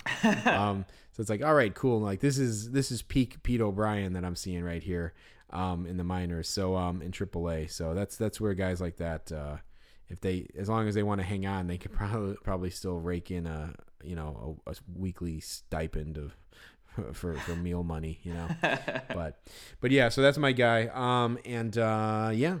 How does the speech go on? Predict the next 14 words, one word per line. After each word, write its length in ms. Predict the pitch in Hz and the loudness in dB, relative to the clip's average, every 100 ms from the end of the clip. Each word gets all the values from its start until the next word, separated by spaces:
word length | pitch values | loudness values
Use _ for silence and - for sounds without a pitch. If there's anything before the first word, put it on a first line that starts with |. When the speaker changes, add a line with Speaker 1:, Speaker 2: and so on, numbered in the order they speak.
| - | -6
Speaker 2:
so, 240 | - 101 | -4 0
Speaker 1:
I, 140 | 110 101 | 0 -2
Speaker 2:
so 120 | - | -6
there 120 | 101 - | 0 2
Speaker 1:
all 60 | |
Speaker 2:
you 60 | 117 | 2
go. 60 | |
Speaker 1:
right. 220 | 123 104 - - - - | 2 0 -6 -14 -18 -4
I 100 | 117 | 0
like 300 | 113 131 139 | 2 0 0
it. 100 | 98 | 0
Well, 100 | 135 | 2
Jeremy, 400 | 135 165 160 123 | 4 4 4 4
yesterday 880 | 127 165 165 180 131 110 113 117 | 4 2 2 2 4 6 4 0